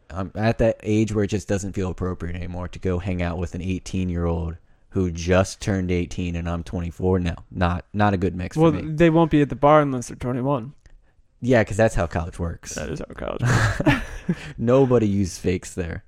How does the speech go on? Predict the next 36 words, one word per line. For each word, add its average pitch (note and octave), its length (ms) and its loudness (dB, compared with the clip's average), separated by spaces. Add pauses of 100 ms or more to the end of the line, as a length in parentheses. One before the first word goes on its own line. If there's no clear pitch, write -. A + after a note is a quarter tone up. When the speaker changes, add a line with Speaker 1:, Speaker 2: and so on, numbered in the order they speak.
(160)
Speaker 2:
Are E3 60 8
you, A3 280 2
are F3 120 4
you B3+ 200 8
legitimately F#3+ 580 6
planning F#3+ 320 2
on F#3+ 100 2
going F3+ 180 4
to F3 80 0
the D#3 60 -2
bar? D#3 340 4 (460)
'Cause, D#3 100 2
I D#3+ 60 6
mean, D3 360 2
I D3+ 60 2
Speaker 1:
No. D3 60 4
Speaker 2:
just D3 160 -6
feel, - 240 -2
okay, C3 240 -2
Speaker 1:
Not, F#2 100 2
Speaker 2:
yeah. G2+ 180 -2
Speaker 1:
not F#2+ 160 2
even E2+ 140 -2
a - 20 -6
little E2+ 140 -8
bit. - 120 -6 (140)
Speaker 2:
Okay. B2 60 0
Speaker 1:
<laughs> - 280 0
Speaker 2:
I C3+ 40 4
mean, C#3 320 2
you E3+ 160 -2
seem E3 260 -2
pretty C#3+ 200 0
set C#3 280 4
on A#2+ 180 -2
it. G#2 140 -8